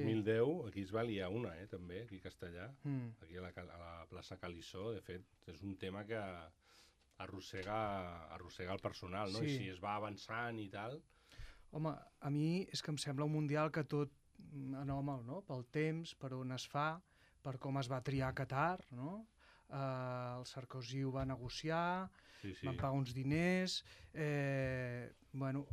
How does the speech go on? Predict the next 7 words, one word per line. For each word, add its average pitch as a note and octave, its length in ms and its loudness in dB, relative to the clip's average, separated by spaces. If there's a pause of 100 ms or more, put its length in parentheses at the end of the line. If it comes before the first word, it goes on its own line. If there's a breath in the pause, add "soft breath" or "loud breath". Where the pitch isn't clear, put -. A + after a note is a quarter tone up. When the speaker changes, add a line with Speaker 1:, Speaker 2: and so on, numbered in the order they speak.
(160)
Speaker 2:
a-, - 320 -6
està E3 220 2
donant E3+ 200 4
sorpreses D#3 720 0
<laughs> - 100 -8
també, C#3+ 360 2 (600 loud breath)
però, B2+ 680 -2